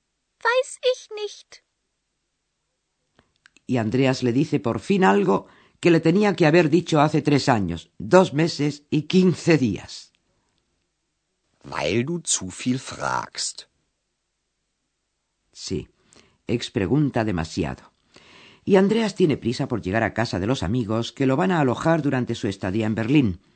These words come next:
Speaker 2: Pero Ex no lo deja en paz. Acaba de descubrir la famosa iglesia votiva del emperador Guillermo, que los berlineses llaman familiarmente la muela picada a causa del estado en que la dejó la guerra.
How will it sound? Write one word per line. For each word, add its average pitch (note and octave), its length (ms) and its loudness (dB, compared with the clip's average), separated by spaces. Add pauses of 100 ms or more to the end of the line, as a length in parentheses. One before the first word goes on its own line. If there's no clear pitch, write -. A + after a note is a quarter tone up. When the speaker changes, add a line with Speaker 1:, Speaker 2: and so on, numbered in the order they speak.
(500)
Speaker 2:
Pero G2 240 -6
Ex - 320 -4 (160)
no B2+ 200 -6
lo A2 120 -2
deja G2+ 180 -6
en E2 140 -6
paz. - 320 -16 (480)
Acaba F3 340 0
de C3+ 100 0
descubrir D3 600 0
la C3+ 100 -2
famosa A#2+ 400 -4
iglesia C3 400 0
votiva C3+ 460 -2
del A#2+ 140 -4
emperador A2+ 500 -4
Guillermo, A#2 560 -2 (560)
que - 80 -2
los G#2 180 -6
berlineses G#2 560 -2
llaman C3 340 2
familiarmente A#2 1000 0 (400)
la G#2+ 220 -4
muela C#3+ 440 0
picada C#3+ 540 0 (360)
a A#2 100 -2
causa C3+ 400 0
del C3+ 100 0
estado C3+ 380 0
en C#3+ 80 2
que C#3 100 -2
la A2+ 80 0
dejó F#2+ 240 -4
la F#2+ 140 -2
guerra. G#2 460 -2